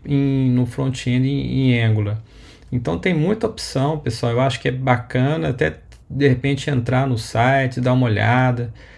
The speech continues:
Tem aqui, ó, o do Bootstrap, N G Bootstrap, Prime Face, Sencha. Tem muita coisa aqui que eu acho que é interessante depois dar uma, uma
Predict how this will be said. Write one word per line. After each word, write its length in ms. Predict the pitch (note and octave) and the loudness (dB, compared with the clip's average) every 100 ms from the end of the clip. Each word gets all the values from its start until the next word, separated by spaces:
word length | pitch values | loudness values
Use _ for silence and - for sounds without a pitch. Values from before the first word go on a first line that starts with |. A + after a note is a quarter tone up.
| - - | -20 -8
Tem 120 | B2 | -2
aqui, 220 | B2+ B2+ C3+ | -2 0 0
ó, 160 | B2 | 2
o 260 | A#2+ G#2+ G#2+ | 4 2 2
do 100 | A2+ | 0
Bootstrap, 760 | B2+ B2+ - - B2 C3 B2+ | 0 -2 -4 2 4 4 2
N 160 | B2 A#2 | -2 0
G 200 | G#2+ A#2 | 2 0
Bootstrap, 840 | A#2+ A2+ - - A#2 C3 C3 B2+ C3+ C3 B2+ - - - - - | -2 -8 -6 2 4 4 2 -2 -4 -4 -4 -14 -20 -20 -8 0
Prime 380 | A#2 B2+ B2+ | 4 4 4
Face, 680 | A2+ - B2 C3 C3 B2 - | 2 -2 0 2 2 0 -2
Sencha. 920 | A#2+ - - C3 C3+ C3 - B2+ B2+ B2+ - - - | -10 -4 2 2 2 -2 -2 -2 -2 -4 -14 -20 -12
Tem 140 | - C#3 | -2 2
muita 320 | D#3 G#3+ - | 2 -2 -6
coisa 300 | - D3+ C#3+ | 0 2 2
aqui 180 | C#3 D3 | 0 -4
que 100 | D3 | -2
eu 60 | |
acho 160 | C#3+ - | -2 0
que 60 | D#3 | -2
é 20 | |
interessante 580 | D3 D3+ C#3+ - C3 C3 | 0 0 0 -2 -4 -4
depois 360 | C3 C3+ C3 | -4 0 0
dar 160 | C3 C#3 | 0 0
uma, 240 | C#3 C#3 | 0 -2
uma 180 | C3 C3 | 0 -2